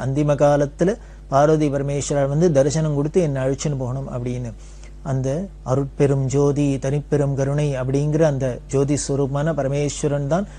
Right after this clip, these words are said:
இவ தாயாருக்கு தரிசனம் கொடுத்து அழிச்சுன்னு போயிருக்காங்கிறத உணர்த்தணும், தெரியப்படுத்தணுங்கிறதுக்காக தான் போல இருக்கு இந்த ரயில்ல போயிருந்த நாராயணனுக்கும் இந்த ஜோதி ஸ்வரூபமா ஆகாசத்துல திடீர்னு ஒரு தரிசனம்.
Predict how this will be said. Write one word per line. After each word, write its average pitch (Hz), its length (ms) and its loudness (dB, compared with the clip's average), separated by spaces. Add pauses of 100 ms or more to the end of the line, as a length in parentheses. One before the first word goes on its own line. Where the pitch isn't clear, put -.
(280)
இவ 131 180 2
தாயாருக்கு 151 960 4 (180)
தரிசனம் 143 460 2
கொடுத்து 147 280 2
அழிச்சுன்னு 147 460 4
போயிருக்காங்கிறத 160 920 4 (2250)
உணர்த்தணும், 175 760 6 (1000)
தெரியப்படுத்தணுங்கிறதுக்காக 165 1160 6
தான் 190 160 4
போல 160 180 6
இருக்கு 156 180 2
இந்த 165 160 6
ரயில்ல 170 440 8
போயிருந்த 160 340 4
நாராயணனுக்கும் 151 840 4 (460)
இந்த 143 120 2 (100)
ஜோதி 151 300 6
ஸ்வரூபமா 151 380 2 (100)
ஆகாசத்துல 147 600 2
திடீர்னு 147 540 2
ஒரு 151 140 2 (1120)
தரிசனம். 127 420 0